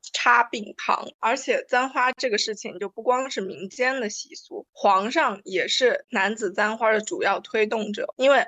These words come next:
皇族赏赐的就是簪花儿。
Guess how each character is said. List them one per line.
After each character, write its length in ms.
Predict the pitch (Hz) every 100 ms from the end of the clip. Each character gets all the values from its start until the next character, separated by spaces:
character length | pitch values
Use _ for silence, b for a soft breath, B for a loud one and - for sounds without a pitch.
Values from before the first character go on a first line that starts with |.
| -
皇 400 | - - 208 247
族 320 | - 208 208 -
赏 300 | - 180 208
赐 160 | 277
的 140 | 233 180
就 140 | 180
是 160 | 214 -
簪 280 | - 202 208
花 160 | 208
儿。 200 | 196 -